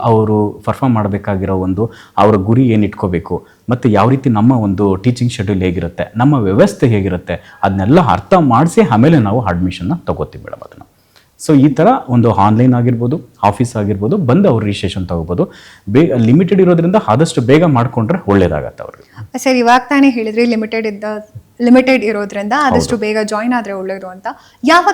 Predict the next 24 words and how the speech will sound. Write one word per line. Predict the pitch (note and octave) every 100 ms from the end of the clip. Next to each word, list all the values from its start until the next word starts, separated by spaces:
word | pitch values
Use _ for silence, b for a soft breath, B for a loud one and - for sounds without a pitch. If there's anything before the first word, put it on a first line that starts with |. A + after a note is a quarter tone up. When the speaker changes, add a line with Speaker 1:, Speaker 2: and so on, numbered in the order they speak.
| G4+
Speaker 2:
ಸ್ಟಾರ್ಟ್ | B3+ A#3 B3
ಆಗ್ತಿದೆ | C4+ A#3+ G#3
ಲಾಂಗ್ | G3+ G#3 G#3+
ಟರ್ಮ್ | G#3+ G#3+
ಕೋಚಿಂಗ್ | G#3 G3+ - F#3+
ಎಕ್ಸೆಲ್ | F#3+ - F#3+
ಅಕಾಡೆಮಿಕ್ಸ್ | F#3 E3+ F#3 F#3 -
ಬೆಂಗಳೂರಲ್ಲಿ? | F#3 F#3+ - - -
Speaker 1:
ಓಕೆ, | - - F#2+
ಲಾಂಗ್ | A#2+ E3+ -
ಟರ್ಮ್ | F3
ಕೋಚಿಂಗ್ | - C3 C3+ G2+
already | G2 G#2
ಸ್ಟಾರ್ಟ್ | G#2+ G2 E2+ F2
ಆಗಿದೆ | D#2 D2+
ಮೇಡಮ್. | D2 C#2+ - -
ರಿಜಿಸ್ಟ್ರೇಷನ್ | G2 G2+ G#2+ - G#2+ G#2
ಕೂಡ | G#2
ಸ್ಟಾರ್ಟ್ | G2+ G#2+ G2
ಆಗಿ | G#2 C3
already | A2 G2+ E3
ಬ್ಯಾಚಸ್ | B2+ G#2+ - C#3
ಸ್ಟಾರ್ಟ್ | - F#2 F2
ಆಗಿದೆ. | F2 D#3+ - - _